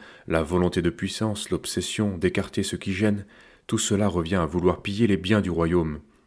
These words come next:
à vouloir prendre ce que le Seigneur ne nous a pas donné.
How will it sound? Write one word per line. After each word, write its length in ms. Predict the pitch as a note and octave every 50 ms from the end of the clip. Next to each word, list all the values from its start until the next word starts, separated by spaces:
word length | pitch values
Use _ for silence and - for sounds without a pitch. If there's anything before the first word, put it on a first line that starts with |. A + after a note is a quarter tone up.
| _ _ _
à 60 | A2+
vouloir 380 | G#2 A#2+ B2+ B2+ A#2+ G2+ - -
prendre 420 | - - A2 G#2 F#2 F2 D2+ D#2
ce 100 | - -
que 120 | - -
le 80 | F2 F2
Seigneur 380 | E2 - G2 F2 D#2+ E2+ D#2+ D#2
ne 60 | D#2+
nous 200 | G2 B2 A#2+ A#2
a 40 | G2+
pas 140 | - F2
donné. 360 | E2 D#2 D2 C#2+ D2 C#2 C#2